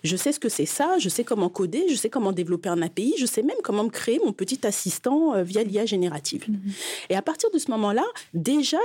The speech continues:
Speaker 1: il y aura quelque chose qui sera intégré dans la formation des étudiants, qui seront ces citoyens en devenir. Donc à partir de ce moment-là, je pense que d'un point de vue, euh,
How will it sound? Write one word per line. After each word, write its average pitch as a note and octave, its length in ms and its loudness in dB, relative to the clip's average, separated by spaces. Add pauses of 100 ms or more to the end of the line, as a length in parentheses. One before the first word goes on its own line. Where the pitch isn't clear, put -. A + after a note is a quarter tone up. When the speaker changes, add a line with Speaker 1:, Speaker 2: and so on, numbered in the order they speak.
Speaker 1:
il C#4+ 40 2
y A#3+ 40 2
aura F#3+ 140 2
quelque A#3+ 300 -2
chose F4+ 380 2
qui - 180 -6
sera D#4 420 -2 (160)
intégré D4 540 2
dans A3 140 2
la F#3 100 2
formation A#3+ 520 0
des A3 220 2
étudiants, F#3+ 420 -2 (140)
qui A3+ 140 -2
seront - 240 -2
ces B3+ 380 2
citoyens A3 520 0
en A3+ 80 2
devenir. F3+ 560 -2 (300)
Donc F#3 120 -2
à G#3+ 60 2
partir A#3 300 2
de F4+ 60 4
ce - 120 -2
moment-là, G3+ 440 2
je - 100 -2
pense B3 240 0
que G#3 180 0 (340)
d'un F#3+ 180 0
point G#3+ 260 0
de G#3 60 0
vue, B3+ 360 0
euh, F3+ 100 -2